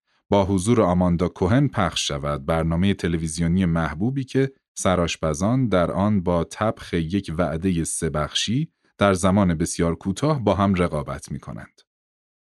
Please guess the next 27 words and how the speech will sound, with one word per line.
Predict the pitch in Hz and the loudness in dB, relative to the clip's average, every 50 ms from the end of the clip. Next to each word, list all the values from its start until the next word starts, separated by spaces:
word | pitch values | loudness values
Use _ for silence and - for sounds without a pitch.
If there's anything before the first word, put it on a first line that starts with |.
| _ 87 | _ 2
در | 98 104 110 - - 104 | 2 4 4 4 2 0
ابتدای | 101 - - 113 104 123 139 156 165 | 0 2 2 2 4 4 4 4 2
برنامه | 135 139 135 135 131 120 117 113 110 110 107 110 110 107 107 104 98 | 2 2 0 2 2 2 4 4 4 4 4 4 4 4 2 2 2
یک | 117 131 127 - - | 2 0 0 0 0
ماده | 104 101 98 95 90 85 87 104 110 120 123 | 2 2 4 2 2 0 0 0 2 2 0
غذایی | - - 101 98 90 82 82 85 85 87 95 107 110 | 0 2 2 2 2 2 0 0 2 2 2 0 0
غافلگیر | - - 92 87 82 - - 85 82 78 76 73 82 85 78 | 0 0 0 0 0 0 0 -2 0 -2 -2 -2 -2 -2 -2
کننده | - - 90 87 85 82 82 98 107 | -2 -2 0 0 0 0 0 0 -2
به | 90 82 | -2 -2
آنها | 80 76 76 71 80 80 | -2 -4 -4 -4 -4 -4
معرفی | 76 73 73 73 73 71 71 71 69 - 71 | -4 -2 -2 -4 -4 -4 -6 -8 -10 -8 -8
می‌شود، | 71 69 69 - - 73 71 73 - - | -8 -6 -6 -4 -4 -4 -4 -6 -4 -2
ماده‌ای | 87 92 92 90 87 98 113 110 | 0 0 0 0 2 2 2 2
که | 101 - 107 | 2 0 -2
باید | 87 82 87 82 80 92 107 123 131 - - _ _ _ _ - | -2 0 -2 -2 0 0 0 0 -2 -2 -8 _ _ _ _ 0
در | 95 95 90 82 | 2 2 2 2
همه | - - 92 92 95 95 95 87 87 | 0 0 2 2 4 4 4 4 2
سه | 82 - - - 85 | 0 0 -2 -2 0
بخش | 82 92 87 - - - | 0 0 0 0 -2 -2
غذا | 90 - 90 92 90 98 131 160 139 | 0 2 2 2 2 2 0 2 2
از | 101 92 95 | 2 0 2
آن | 104 110 104 | 2 2 2
استفاده | 92 80 - - - 76 - 76 73 65 - | 2 0 -2 -6 -8 -8 -6 -8 -8 -8 -8
شود. | - - 64 - - - - - _ _ _ _ _ _ _ _ _ _ _ _ _ _ - | -8 -8 -8 -10 -12 -16 -18 -20 _ _ _ _ _ _ _ _ _ _ _ _ _ _ 0
پس | 117 120 - | 0 2 4
از | 135 131 127 | 2 2 2
آن | 117 127 127 131 127 123 | 2 2 2 4 2 2